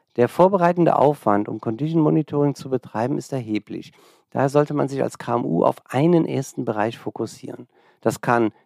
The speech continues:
die Verpackungsmaschine am Ende von drei Produktionsbändern sein, äh, die droht auszufallen oder wenn sie ausfällt, eine Katastrophe wird. Oder der einzige Gabelstapler in der Lagerhalle. In den Fokus sollten die kritischen Objekte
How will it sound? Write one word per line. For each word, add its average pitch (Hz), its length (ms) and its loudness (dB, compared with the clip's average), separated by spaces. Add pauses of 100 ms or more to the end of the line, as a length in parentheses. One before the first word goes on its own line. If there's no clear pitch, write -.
die 101 80 -8
Verpackungsmaschine 135 880 -2
am 113 120 0
Ende 139 240 2
von 113 160 -2
drei 117 180 2
Produktionsbändern 107 1000 -2
sein, 113 380 4 (420)
äh, 120 200 2
die 117 320 -6
droht 117 380 0
auszufallen 131 720 2
oder 113 180 4
wenn 127 180 6
sie 135 160 2
ausfällt, 123 600 2
eine 110 280 -2
Katastrophe 135 960 0 (140)
wird. 156 400 -2 (340)
Oder 175 520 6 (220)
der 135 120 6
einzige 156 380 2
Gabelstapler 147 580 2
in - 80 -2
der 117 100 2
Lagerhalle. 139 640 2 (380)
In 117 140 -6
den 117 120 0
Fokus 160 540 2 (240)
sollten 127 580 0 (200)
die 110 80 -12
kritischen - 480 -4
Objekte - 640 -10